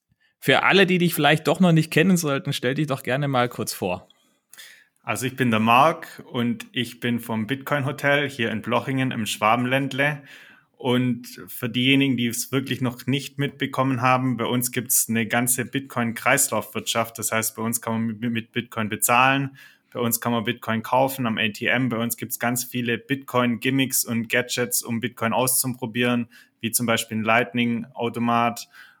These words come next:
Speaker 2: oder eine Lightning-Jukebox. Bei uns gibt's eine Satoshi-Bar, bei uns gibt's regelmäßig Bitcoin-Events. Findet jetzt auch vom vierten bis zum sechsten November die zweite Folge von Bitcoin im Ländle statt,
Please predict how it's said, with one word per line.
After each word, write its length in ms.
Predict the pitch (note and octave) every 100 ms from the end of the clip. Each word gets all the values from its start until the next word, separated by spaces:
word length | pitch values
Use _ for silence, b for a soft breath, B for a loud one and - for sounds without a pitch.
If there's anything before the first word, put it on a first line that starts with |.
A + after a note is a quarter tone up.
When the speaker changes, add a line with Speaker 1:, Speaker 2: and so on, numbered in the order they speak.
| -
Speaker 2:
oder 320 | A2+ A2 A2
eine 280 | A2 G#2+ A2
Lightning-Jukebox. 1200 | A2 A#2 A2+ A2 - - C3+ - B2+ B2+ - -
Bei 80 | A2
uns 160 | A2 -
gibt's 180 | -
eine 80 | A2+
Satoshi-Bar, 840 | G#2+ A2+ - C3 - B2 A#2 A#2
bei 140 | A2 G#2+
uns 160 | A2+
gibt's 300 | - G#2+ -
regelmäßig 600 | A#2+ A2 A#2 A2+ - A2+
Bitcoin-Events. 1160 | - C3+ - B2+ B2+ A#2 A#2 B2 C#3+ - - - b b b b
Findet 320 | - B2 A#2+
jetzt 220 | B2 A#2+
auch 340 | A#2 A#2 - -
vom 340 | B2 B2 A#2
vierten 400 | - C#3+ C#3 C3
bis 240 | B2 -
zum 160 | - A#2+
sechsten 480 | - C3 B2+ - A#2+
November 680 | A#2 A#2+ C3 B2+ B2+ C3 C3 B B B _ _ _ -
die 140 | A#2+
zweite 480 | - A#2 A#2+ C3 C3
Folge 500 | - B2 C3 B2+ B2
von 240 | B2 A#2+
Bitcoin 340 | B2 - A#2+ A#2
im 140 | A2+
Ländle 380 | A#2 C#3+ B2 G#2+
statt, 520 | - G#2+ A#2+ - -